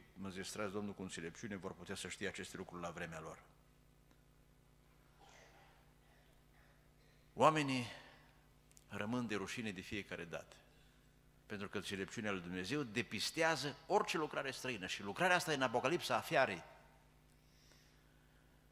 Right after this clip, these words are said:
se va prezenta sub titulatură sfântă. Va crea impresia că este lucrarea lui Dumnezeu. Și aici este marele preț al înțelepciunii pentru vremea din urmă.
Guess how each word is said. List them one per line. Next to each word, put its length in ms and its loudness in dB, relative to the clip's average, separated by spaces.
se 180 0
va 160 10
prezenta 540 4
sub 260 -2
titulatură 560 4
sfântă. 420 0
Va 680 2
crea 420 4
impresia 760 2
că 100 -12
este 200 -2
lucrarea 260 4
lui 100 6
Dumnezeu. 420 -2
Și 140 -4
aici 160 6
este 260 2
marele 520 6
preț 320 0
al 140 0
înțelepciunii 560 -2
pentru 280 -4
vremea 240 -2
din 140 -4
urmă. 280 -4